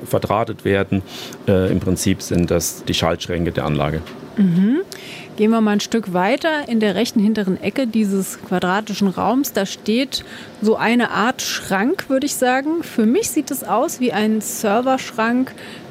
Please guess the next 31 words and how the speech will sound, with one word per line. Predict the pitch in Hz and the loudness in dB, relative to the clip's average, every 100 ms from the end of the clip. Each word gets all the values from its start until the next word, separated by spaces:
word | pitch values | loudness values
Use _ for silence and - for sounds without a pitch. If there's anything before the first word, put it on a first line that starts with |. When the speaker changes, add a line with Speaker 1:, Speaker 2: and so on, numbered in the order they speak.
| - | -4
Speaker 2:
von | 220 226 | 2 2
einem | 226 196 208 202 190 | 2 2 2 4 2
Computer. | 208 185 - 269 262 170 156 - - - | 0 0 2 2 2 -2 -4 -8 -14 0
Und | 202 | 0
zwar | - 190 185 | 2 2 2
sind | 220 214 214 | 2 2 4
da | 208 | 4
verschiedene | 208 190 170 285 285 254 240 | 2 -2 -2 0 2 4 4
Leuchtdioden, | 214 208 294 - 240 240 247 233 240 233 | 4 2 0 0 2 2 2 2 2 2
grüne | 220 226 240 233 | 0 0 2 4
Lämpchen, | 208 226 - - 220 214 | 2 0 -2 0 2 2
die | |
da | 196 190 196 190 | 2 2 0 0
wild | 226 233 - | 0 0 -2
leuchten. | 175 196 226 - 220 214 | 0 2 0 -2 0 0
Es | 185 - | 0 -4
sind | - 170 | -4 -4
Kabel | - 214 226 233 226 | -2 -2 -2 -2 -4
zu | - 220 | 0 2
sehen, | 196 214 220 226 - - - - | 4 4 4 2 -2 -16 -14 -2
aber | 185 185 | 2 2
das | 196 | 2
alles | - 208 220 220 | 0 2 2 2
quasi | - 185 208 208 | 0 2 2 2
in | 190 | 2
so | 190 | 2
einer | 190 180 | 2 2
Art | 185 190 185 | 0 -2 0
wie | 220 | 2
ein | 214 - | 4 2
Kleiderschrank. | - 170 190 196 - - 160 170 | 0 0 2 0 -2 -6 -4 -4